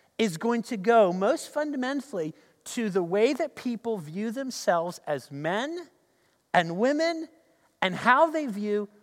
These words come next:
morality when it comes to this issue of marriage. That is actually where it's gonna go. Listen carefully to what it says.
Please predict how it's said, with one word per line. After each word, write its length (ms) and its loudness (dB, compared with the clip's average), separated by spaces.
morality 880 4
when 120 -4
it 100 -12
comes 260 -2
to 60 -10
this 200 -6
issue 360 -10
of 180 -16
marriage. 560 -14
That 220 6
is 180 -2
actually 520 -2
where 240 -2
it's 100 -10
gonna 180 -4
go. 140 -4
Listen 320 -6
carefully 400 -4
to 40 -2
what 140 0
it 80 -6
says. 280 -8